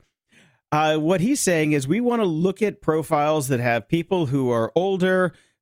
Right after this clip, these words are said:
talking to multiple minors who they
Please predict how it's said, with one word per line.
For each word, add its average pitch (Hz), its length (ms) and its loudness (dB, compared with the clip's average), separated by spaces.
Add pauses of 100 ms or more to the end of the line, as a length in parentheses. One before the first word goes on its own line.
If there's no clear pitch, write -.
talking 143 400 0
to 127 120 -2
multiple 185 480 0
minors 143 840 0 (340)
who 135 160 0
they 120 280 0